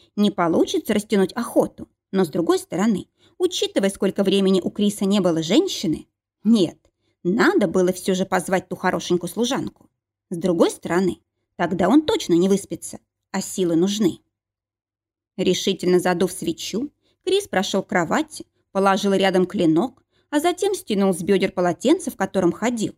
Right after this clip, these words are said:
и, поленившись одеться после ванны, упал ничком на кровать. На счастье Криса, владельцем заведения был слабенький бытовой маг, так что проблема с нежелательной живностью решена,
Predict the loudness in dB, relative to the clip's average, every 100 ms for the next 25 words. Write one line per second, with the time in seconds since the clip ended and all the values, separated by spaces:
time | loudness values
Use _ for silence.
0 | _ _ _ -4 0 2 4 2 0 -4
1 | -8 -8 -2 0 0 -4 -6 -4 -4 0
2 | 2 0 -4 -16 _ -6 -6 0 2 4
3 | 2 2 -2 0 0 0 -2 -2 -6 -20
4 | -20 _ _ _ _ -2 0 0 0 -2
5 | -4 -6 -2 -2 -4 -18 _ _ _ -2
6 | 0 2 0 0 0 2 -2 0 2 4
7 | 4 2 -2 0 0 2 0 0 0 0
8 | 2 2 2 2 -2 _ _ _ -4 -4
9 | -2 -2 0 2 2 2 2 -2 0 2
10 | 2 2 2 4 2 4 4 2 -2 -4
11 | -2 0 2 2 -2